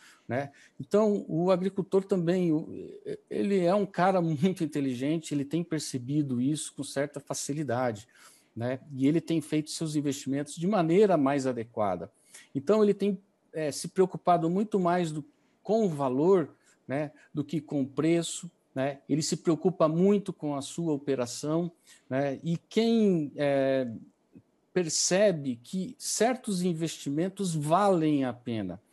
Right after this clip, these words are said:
E é isso que tem muito a ver com o que o De Bortoli trouxe, né? Então, é, às vezes, é, eu vejo muito isso, né? O agricultor é muito preocupado com a operação, né?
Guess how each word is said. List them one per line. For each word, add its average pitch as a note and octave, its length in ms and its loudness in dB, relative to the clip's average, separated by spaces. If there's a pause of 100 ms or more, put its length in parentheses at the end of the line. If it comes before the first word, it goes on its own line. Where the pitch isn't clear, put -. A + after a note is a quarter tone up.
(340)
E G#3 140 4
é A3 80 8
isso F#3+ 380 2
que G#3 160 -6
tem G#3 200 -2
muito G3+ 300 -2
a - 20 -2
ver D3+ 220 -2
com F3+ 120 -8
o F3 40 -6
que - 160 -8
o G#3+ 160 0
De G3+ 100 0
Bortoli E3+ 520 -2
trouxe, A#2+ 440 -4
né? B2+ 220 -6 (380)
Então, D#3+ 500 4
é, C3+ 400 2 (420)
às C3+ 200 0
vezes, F3 500 2 (420)
é, - 140 -8 (100)
eu G3+ 240 6
vejo D#3+ 380 0
muito E3 460 -2
isso, D#3 460 -6
né? C3+ 200 -4
O C3+ 80 -4
agricultor F#3+ 500 2
é G3+ 60 4
muito G3 400 4
preocupado D3 640 -4
com D3 140 -6
a C#3 60 0
operação, B2+ 760 -4 (580)
né? B2 240 -2